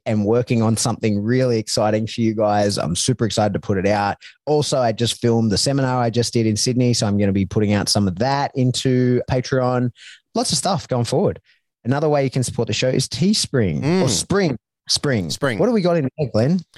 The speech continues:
Speaker 2: Spring, we've got shirts, we've got T-shirts, we've got socks, I think. Uh, we've got tapestries. You just can't go past the tapestries. Everybody has to have a tapestry in their home.
Speaker 1: Probably a mug as well. I think that's one of the things that we don't
Speaker 2: Yeah, we've
Speaker 1: push
Speaker 2: got
Speaker 1: enough.
Speaker 2: mugs. Yeah.
Speaker 1: So
Speaker 2: Yeah, I've
Speaker 1: coffee
Speaker 2: got
Speaker 1: mug.
Speaker 2: mugs. I've got some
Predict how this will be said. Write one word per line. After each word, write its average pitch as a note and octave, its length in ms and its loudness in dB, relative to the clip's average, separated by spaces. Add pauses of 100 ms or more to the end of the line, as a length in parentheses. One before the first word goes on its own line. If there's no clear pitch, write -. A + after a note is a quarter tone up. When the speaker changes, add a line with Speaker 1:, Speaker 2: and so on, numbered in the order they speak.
(180)
Speaker 2:
Spring, F3+ 380 0
we've A2+ 160 0
got G2+ 320 -2
shirts, D3 640 -2
we've F#3 160 -2
got - 200 -6
T-shirts, D3 680 0
we've G2+ 180 -2
got - 380 -4
socks, - 420 0
I B2 80 -2
think. B2+ 420 -2
Uh, E2+ 140 0
we've F#2+ 180 -2
got - 200 -4
tapestries. A2+ 580 -2
You A#2 80 2
just G2+ 180 -2
can't A2 220 -2
go F#2 120 -2
past F#2 280 -2
the - 60 -6
tapestries. - 600 -6 (220)
Everybody G#2+ 440 0
has G2+ 100 0
to G#2+ 80 0
have G#2 140 0
a A2 40 0
tapestry - 460 -4
in G2 80 0
their F#2+ 100 0
home. F2+ 280 -2 (180)
Speaker 1:
Probably C#4 180 0
a D3 80 0
mug F#2+ 380 0
as D#2+ 160 -2
well. E2+ 100 2
I D2+ 80 2
think F3+ 220 -2
that's - 180 -2
one G#2 80 2
of F#2+ 60 2
the F2+ 80 2
things F2+ 300 0
that - 100 -2
we F2 80 0
don't F2 160 0
Speaker 2:
Yeah, F#3+ 60 2
we've A#3 120 2
Speaker 1:
push C#3 120 2
Speaker 2:
got - 100 0
Speaker 1:
enough. A2+ 60 0 (100)
Speaker 2:
mugs. - 180 -8
Yeah. D#3+ 300 0 (240)
Speaker 1:
So F#2 160 2
Speaker 2:
Yeah, E3+ 100 -2
I've F#3 60 -2
Speaker 1:
coffee - 240 0
Speaker 2:
got A2 80 2
Speaker 1:
mug. A2+ 160 2
Speaker 2:
mugs. D#3+ 160 -4
I've D3+ 140 -2
got B2+ 200 -2
some A#2 160 -2